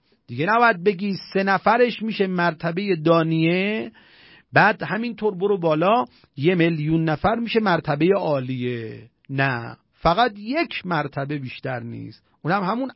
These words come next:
اعلی مراتب جمع رو باید حساب کرد. فیذهب استغراقه الی آخر الآحاد لا الی آخر المراتب. پس استغراق جمع میره تا آخر آحاد،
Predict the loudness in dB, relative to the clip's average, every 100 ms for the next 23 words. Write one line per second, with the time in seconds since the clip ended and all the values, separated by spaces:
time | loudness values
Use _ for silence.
0 | -8 -8 -6 -6 -6 -8 -8 -8 -8 -10
1 | -10 -8 -8 -6 -6 -8 -10 -12 -14 -16
2 | -18 -18 -18 -18 _ -20 -20 _ _ _
3 | _ _ -20 -20 -20 -20 -6 -2 0 -2
4 | -4 -8 -8 -10 -12 -14 -10 -8 -4 0
5 | 2 0 -4 -12 -12 -12 -6 -4 -4 -8
6 | -4 -4 -4 -10 -10 -10 -10 -10 -8 -4
7 | 0 0 -4 _ -20 _ -6 0 0 0
8 | -4 -4 -4 -4 -6 -6 -6 -4 -2 -2
9 | -4 -8 -10 -12 -12 -14 _ _ _ _
10 | -4 -4 -6 _ -8 -8 -10 -8 -6 -2
11 | -2 -2 -4 -6 -2 0 2 0 -2 -2
12 | 2 2 2 0 0 -2 -4 -4 -4 -4
13 | -6 -4 -2 -4